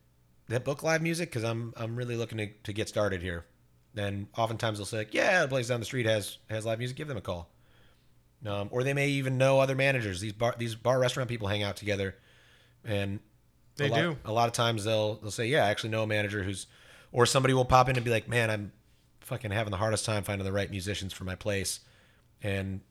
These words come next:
Speaker 1: maybe your name is on somebody else's radar, and, you know, just,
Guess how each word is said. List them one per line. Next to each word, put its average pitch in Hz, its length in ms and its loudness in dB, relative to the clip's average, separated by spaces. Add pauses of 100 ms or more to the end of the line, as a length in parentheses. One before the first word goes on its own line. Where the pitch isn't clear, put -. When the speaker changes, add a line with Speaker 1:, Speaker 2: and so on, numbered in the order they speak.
(240)
Speaker 1:
maybe 107 320 -2
your 104 140 2
name 104 180 0
is 95 80 -4
on 98 120 -2
somebody 98 220 -2
else's 95 240 -4
radar, 95 320 -2
and, 90 120 -6 (260)
you - 80 -2
know, 117 220 2
just, 180 180 -2